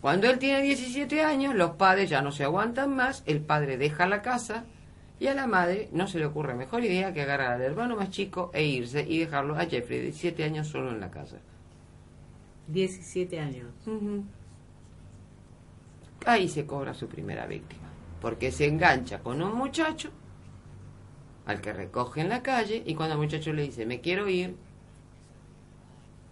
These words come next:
Speaker 1: "No, ¿cómo me vas a... vos también me vas a abandonar?". Y es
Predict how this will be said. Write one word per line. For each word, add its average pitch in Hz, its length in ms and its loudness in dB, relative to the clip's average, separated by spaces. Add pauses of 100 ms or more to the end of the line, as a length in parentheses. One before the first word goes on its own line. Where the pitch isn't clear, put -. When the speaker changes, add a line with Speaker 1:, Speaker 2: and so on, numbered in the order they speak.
(140)
Speaker 1:
"No, 123 180 -8
¿cómo 127 160 -8
me 120 100 -4
vas 113 240 -4
a... - 40 -8
vos 123 200 -8
también 170 300 -2
me 147 80 -2
vas 123 160 -8
a 123 60 -8
abandonar?". 160 420 -8 (1120)
Y 220 100 -6
es - 280 -6